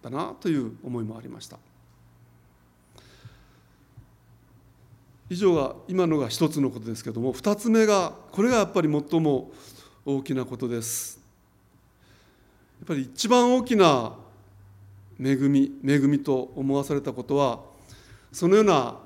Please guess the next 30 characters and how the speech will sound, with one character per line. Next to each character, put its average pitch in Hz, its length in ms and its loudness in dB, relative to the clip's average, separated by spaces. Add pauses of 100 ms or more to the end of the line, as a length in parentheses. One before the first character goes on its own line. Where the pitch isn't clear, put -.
(260)
苦 202 220 0
し 254 180 2
み 254 120 6
を 247 520 4
通 220 180 8
し - 80 -2
て 123 260 0 (1200)
真 208 260 0
実 160 280 -4
を 127 460 0 (640)
知 - 200 -6
る 139 80 -4
こ 139 100 -6
と 131 80 -8
が 113 100 -6
で 113 120 -8
き、 113 60 -16
そ 202 140 -2
し 180 100 -2
て 185 200 4 (1080)
そ - 180 0
の 214 160 8
苦 214 320 -2
し - 180 0
み 262 120 6
の 247 140 4
中、 247 340 0
最 226 200 -2
中 247 260 4
で 135 260 4